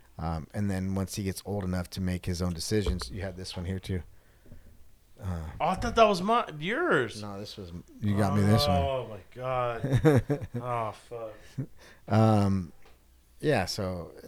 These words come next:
Speaker 1: it's just not just the curriculum. It's a lot of things, values. Like, I went to Montessori,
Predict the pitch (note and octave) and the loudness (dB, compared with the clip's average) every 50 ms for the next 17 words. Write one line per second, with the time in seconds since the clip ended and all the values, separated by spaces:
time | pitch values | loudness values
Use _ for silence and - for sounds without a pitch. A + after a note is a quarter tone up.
0 | C#3+ C3+ F2 C#2+ E2+ B2+ A#2+ B2 C#3+ C3+ - - G#2 G2 F#2+ - - F#2+ - - | -14 -14 -12 -8 -6 -4 -4 -2 -4 -2 0 2 2 2 0 -4 -6 -6 -6 -6
1 | - - - - G2 G#2 G#2+ - - G2+ G2+ G2 F#2 - F#2+ F2 E2+ E2 F#2+ G2+ | -8 -8 -4 -2 -2 -2 -2 -2 -2 -2 -2 -2 -2 -4 -4 -4 -2 -2 -2 -2
2 | G2+ - F#2+ F2+ E2+ E2 E2 F2+ F#2 F2+ G2 G2 F#2+ F#2 F2+ F2+ F2 - - - | -4 -4 -4 -4 -4 -4 -2 0 2 2 4 2 2 0 -2 -4 -4 -8 -10 -14
3 | - - _ _ - F2+ F#2 - - - - - - - - - D#3 D#3+ D#3 - | -18 -20 _ _ -8 -8 -8 -10 -12 -18 -20 -20 -18 -6 4 8 8 8 8 8
4 | G#2 G2+ G2+ G#2 G#2+ G2+ - - G2+ F#2+ F2 E2+ E2 D#2 - | 4 4 4 4 2 2 0 0 0 0 0 -2 -4 -6 -10